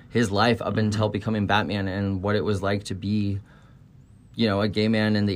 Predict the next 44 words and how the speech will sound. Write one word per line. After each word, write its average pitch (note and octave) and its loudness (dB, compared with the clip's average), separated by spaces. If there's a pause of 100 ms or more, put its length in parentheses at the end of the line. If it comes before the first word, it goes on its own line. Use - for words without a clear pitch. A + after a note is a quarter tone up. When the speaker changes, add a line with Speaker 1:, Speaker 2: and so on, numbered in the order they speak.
Speaker 1:
eighties A2 0
and G2 0
nineties G2+ 0
and, F#2+ -2
like, F2+ -6
you G2+ -2
know, F#2+ -4
trying G2+ -2
to F#2+ -2
Speaker 2:
In F#2+ -2
Speaker 1:
live G2+ 0
that G#2 2
dual A#2 6
Speaker 2:
seventies. G#2+ 4
Speaker 1:
life. F#2+ 0
In A#2+ 2
the A#2+ 4
seventies, G#2+ 2
yeah, A#2 4
and, G2 0
like, G2+ 0
trying A2+ 0
to G#2 0
live G#2+ 0
that G2+ 0
dual G2+ -2
life. G2 -2
And G#2 -4
it's G2+ -6
really B2 2
cool. B2 6
I A#2 4
just G#2+ -4
skimmed B2 2
the G#2+ 4
surface A#2+ 0
of C3+ 4
it, C3+ 4
um, G2 0
before A#2 2
this, B2+ 2
but F2+ 0
it's G#2 -4
amazing. F#2+ -2